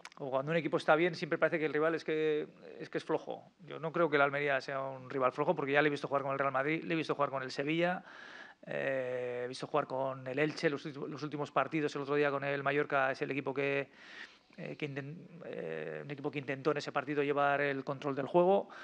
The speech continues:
Lo que pasa es que nosotros hemos estado bien y les hemos dejado poco margen. Pero ellos tienen buenos jugadores. Eh, Narra Ramazani, que es un peligro, eh, continuo. Eh, Hakimi, en fin, ellos tienen buenos jugadores, lo que pasa es que nosotros hemos estado bien.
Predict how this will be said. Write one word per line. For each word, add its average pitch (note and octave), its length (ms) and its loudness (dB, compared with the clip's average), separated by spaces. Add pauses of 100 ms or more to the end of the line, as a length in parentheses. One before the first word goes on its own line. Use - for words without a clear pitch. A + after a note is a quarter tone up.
Lo - 80 -20
que - 60 -14
pasa - 160 -4
es - 20 -6
que A#2+ 40 -6
nosotros C#3+ 220 -2
hemos C#3 160 -4
estado C#3+ 240 4
bien F3+ 400 4
y C3 440 -6
les C3 340 -10
hemos C#3+ 160 -4
dejado C#3+ 280 2
poco D3 160 -6
margen. - 440 -2 (600)
Pero G#2+ 140 -4
ellos B2+ 160 -4
tienen C#3 220 -2
buenos C3 240 -2
jugadores. C#3 840 0
Eh, - 220 -14
Narra B2 200 -6
Ramazani, C3 360 -2
que C#3+ 80 -2
es C3+ 80 -6
un C#3 580 -6
peligro, C#3 560 0 (720)
eh, C3+ 500 -2
continuo. C#3 680 0
Eh, C3+ 680 0
Hakimi, E3 320 -2
en C3 80 -6
fin, C#3+ 320 -6 (100)
ellos D3 200 -4
tienen D3 260 -4
buenos D3+ 160 -2
jugadores, D#3+ 240 4
lo C3 60 -4
que - 20 -6
pasa B2 120 -6
es - 20 -4
que B2+ 60 -8
nosotros C#3+ 200 -6
hemos C#3+ 160 -6
estado A#2 200 -2
bien. C#3+ 260 -2